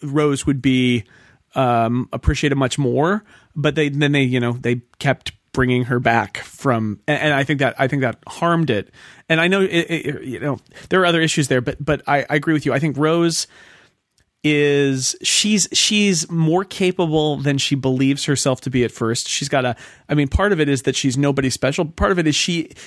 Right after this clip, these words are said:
she, like everybody, is somebody special, but you have to know, you have to be awakened to the fact that you are special and embrace that. And that, that's, even in this episode, you,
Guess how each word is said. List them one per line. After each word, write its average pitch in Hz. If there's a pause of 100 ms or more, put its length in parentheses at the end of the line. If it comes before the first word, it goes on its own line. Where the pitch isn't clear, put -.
she, 233
like 185
everybody, 156 (120)
is 147
somebody 127
special, 113 (600)
but 165
you 156
have 147
to 151
know, 143
you 160
have 160
to 156
be 156
awakened 139
to -
the 113
fact 104
that 107
you 123
are 131
special 113
and 131
embrace 131
that. 110 (260)
And 147
that, 151
that's, 165 (280)
even 220
in 196
this 190
episode, 175
you, 135